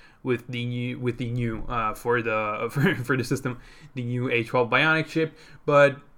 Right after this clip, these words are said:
I will open, I will go on a little bit of a tangent here, and I th-, I would say that the Apple T V, it's a product that's gonna start to fade out pretty soon, unless Apple wants to unleash their own smart T V. But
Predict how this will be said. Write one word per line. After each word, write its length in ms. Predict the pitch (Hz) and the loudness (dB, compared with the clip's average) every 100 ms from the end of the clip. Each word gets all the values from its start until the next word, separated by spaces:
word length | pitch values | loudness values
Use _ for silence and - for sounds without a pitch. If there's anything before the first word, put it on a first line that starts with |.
| - _ _ - _ _ _ - - - | -20 _ _ -20 _ _ _ -20 -20 -2
I 140 | 160 | 0
will 240 | 208 262 160 | 2 0 2
open, 400 | 185 196 190 151 | 0 0 -4 -4
I 100 | 151 | 2
will 120 | 214 | 2
go 140 | 196 196 | 4 2
on 80 | |
a 60 | 156 | 4
little 160 | 147 156 | 6 6
bit 140 | 139 | 6
of 80 | 123 | 0
a 40 | |
tangent 420 | 120 127 135 156 | 0 -2 0 -2
here, 280 | 180 175 175 | 0 0 0
and 340 | - 131 127 131 | 0 -4 -4 -2
I 100 | 156 | -2
th-, 400 | 160 - - - | -4 -14 -20 -4
I 140 | 147 | -2
would 120 | 160 - | -2 -2
say 200 | 190 175 | 0 2
that 340 | 156 - 131 | 0 -2 -12
the 140 | 139 | -8
Apple 320 | 147 196 214 160 | -4 -4 -2 -4
T 240 | 147 139 | -4 -4
V, 400 | 131 127 127 120 | -4 -2 -2 -4
it's 240 | 120 127 | -4 -4
a 60 | 151 | -4
product 340 | 151 156 151 | 0 2 2
that's 360 | 135 117 117 - | -2 -8 -12 -8
gonna 160 | 147 143 | -6 -4
start 220 | 147 113 | -2 -4
to 80 | - | -2
fade 200 | 135 117 | 0 2
out 240 | 113 107 | 0 -2
pretty 200 | - 113 | -10 -10
soon, 460 | - 135 120 110 117 - - - 151 | -8 -6 -6 -8 -14 -20 -20 -10 -2
unless 420 | 165 180 180 - | 0 2 0 0
Apple 480 | 139 147 151 156 139 | -2 0 6 6 6
wants 380 | 131 135 131 - | 0 -4 -4 -6
to 200 | 139 131 | -2 0
unleash 480 | 127 127 131 - 127 131 | 0 0 0 -2 -14 -6
their 320 | 120 120 151 | -2 0 2
own 220 | 151 165 | 2 2
smart 420 | - 139 120 120 | -2 -4 -4 -6
T 180 | 131 120 | -6 -6
V. 300 | 110 107 117 - - - - 120 - | -6 -8 -8 -12 -20 -20 -20 -20 -14
But 400 | 131 127 123 120 | -2 4 4 2